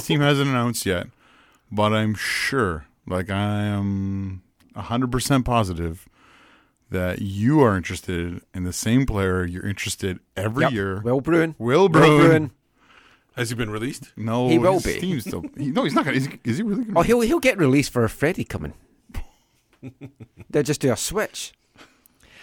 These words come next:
Speaker 3: But yeah, if, if, if you do see anyone that's released that you think the Whitecaps should do, get in touch with us, and we will talk about that in, in weeks to come.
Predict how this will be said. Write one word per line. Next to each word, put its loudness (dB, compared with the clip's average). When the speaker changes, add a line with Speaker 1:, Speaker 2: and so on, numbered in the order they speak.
Speaker 3:
But 0
yeah, 6
if, -2
if, -4
if -4
you 0
do 0
see -2
anyone 0
that's -2
released -4
that 0
you -4
think -2
the -6
Whitecaps -2
should -8
do, -2
get -2
in -4
touch -4
with -10
us, -2
and 0
we 2
will 4
talk -2
about 0
that 0
in, -2
in -4
weeks -8
to -12
come. -10